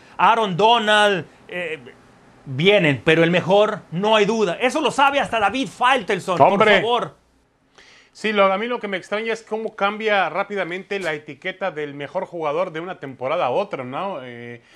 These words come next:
Speaker 2: eh, no, no hay una, por ejemplo, hace poco tú hablabas, ¿quién era el mejor jugador de la N F L? ¿Tom Brady?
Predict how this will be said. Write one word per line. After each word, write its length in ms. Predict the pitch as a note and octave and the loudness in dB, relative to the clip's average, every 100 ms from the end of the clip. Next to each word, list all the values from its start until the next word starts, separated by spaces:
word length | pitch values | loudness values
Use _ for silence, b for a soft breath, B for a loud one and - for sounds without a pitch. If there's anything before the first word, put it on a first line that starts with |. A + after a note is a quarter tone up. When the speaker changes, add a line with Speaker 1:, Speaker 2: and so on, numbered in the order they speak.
| B B C#3 | B B -10
Speaker 2:
eh, 120 | C#3 D3 | -8 -6
no, 120 | D#3+ | -4
no 220 | D#3 F3 | 0 4
hay 120 | G#3 | 4
una, 320 | G#3 G3 F3 - B B - | 4 4 4 0 B B -4
por 120 | E3 | -2
ejemplo, 240 | F#3+ F#3+ | 0 2
hace 200 | F#3+ G#3 | 2 0
poco 300 | - G#3 G#3+ | -8 -6 -4
tú 80 | G3+ | 0
hablabas, 440 | F#3+ F#3+ G3 F#3 - | 0 2 -2 -4 -14
¿quién 160 | G#3 | -8
era 100 | G#3 | -6
el 60 | G3 | -6
mejor 220 | E3 F3 | -6 -8
jugador 320 | E3 E3+ E3 | -4 -2 -2
de 100 | D3 | -4
la 200 | C3+ C3+ | -4 -4
N 120 | C#3+ | -4
F 160 | C#3+ D3 | -10 -10
L? 160 | C3 A#2 | -10 -10
¿Tom 220 | F3 F3+ | -6 -2
Brady? 440 | E3 F#3+ A#3 F#3+ | 0 -2 -4 -12